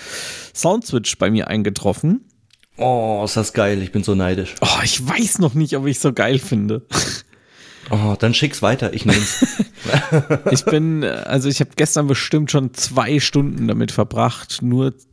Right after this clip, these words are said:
Speaker 1: äh, mal die Software runterzuladen und zu installieren, ja. Weil
Speaker 2: Hm.
Speaker 1: das ist so scheiße gemacht auf deren Seite. Du musst dich da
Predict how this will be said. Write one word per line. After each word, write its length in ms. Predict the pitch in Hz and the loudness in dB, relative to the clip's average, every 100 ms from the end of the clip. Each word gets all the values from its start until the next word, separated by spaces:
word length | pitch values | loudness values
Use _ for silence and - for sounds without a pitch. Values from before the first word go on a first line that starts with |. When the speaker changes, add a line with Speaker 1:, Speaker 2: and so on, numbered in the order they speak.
| - | -20
Speaker 1:
äh, 720 | - 50 50 50 50 64 55 87 | -20 -18 -16 -14 -12 -12 -10 -2
mal 240 | 127 123 | 0 2
die 80 | 127 | 2
Software 480 | - - - 147 139 | 2 0 0 0 2
runterzuladen 880 | 127 143 143 123 139 123 120 123 | 2 0 0 0 0 2 2 2
und 140 | 123 117 | 0 0
zu 120 | 135 | -2
installieren, 680 | 120 - 110 107 104 - 110 - | -2 0 0 2 0 -2 -10 -6
ja. 240 | - 120 127 - - - - _ - | -2 0 -2 -4 -20 -20 -20 _ -4
Weil 180 | 117 127 | 0 2
Speaker 2:
Hm. 80 | 127 | 2
Speaker 1:
das 200 | 127 - | 2 0
ist 300 | 143 120 - | 0 0 0
so 320 | 165 180 208 | 0 2 0
scheiße 600 | 196 - - 139 156 - | -2 -4 -2 -2 -2 -2
gemacht 580 | 127 110 110 113 - - | 0 2 2 0 -4 -4
auf 220 | 101 101 | 0 0
deren 260 | - 98 104 | 0 -2 0
Seite. 460 | 98 101 107 113 123 | -2 0 -2 -4 -4
Du 120 | 120 | 0
musst 280 | 123 147 - | 0 0 -4
dich 100 | - | -2
da 300 | 117 117 | 0 0